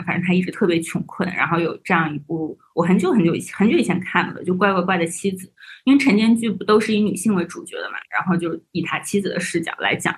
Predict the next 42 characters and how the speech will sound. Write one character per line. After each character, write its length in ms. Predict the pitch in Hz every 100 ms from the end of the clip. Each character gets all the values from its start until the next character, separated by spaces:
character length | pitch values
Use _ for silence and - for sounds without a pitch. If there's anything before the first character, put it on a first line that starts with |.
| 175
这 120 | 165
个， 200 | 160 - - - - - _
嗯， 260 | 170 160 165
妖 160 | 180
怪 200 | 180 185
之 240 | 170 - 175
父 280 | 175 - 185
的 340 | 170 - -
一 140 | -
生 280 | 180 185 175
吧。 220 | 175 - - _ _ _ _ _
嗯， 640 | 214 208 208 202 202 196 190
我 100 | 190
觉 180 | 190 208
得 240 | 247 240
像 480 | 247 262 247 240 - -
这 100 | 381
些 140 | 294
东 220 | 196 185
西 80 | 185
就 160 | 190 185
是 560 | 185 190 170 160 156 -
一 140 | 254
组 320 | 262 175 - -
代 220 | 214 185
表， 220 | 180 - - - - -
像 340 | - 359 330
夏 240 | 320 403
目 100 | 392
友 160 | 349 202
人 220 | 175 196
帐 320 | 294 349 349
这 180 | 294 311
个， 420 | - 247 214 208 _ _ _ _ _ _ _
嗯， 560 | 220 214 214 214 220 - _ _ _ _ _ _ _ _ _ _ _ _ _ _
嗯， 160 | 226 240
那 60 |
可 140 | 302 269
能 180 | 202 240
分 480 | - - - 285 277
三 320 | 311 302 330
类。 380 | 320 269 240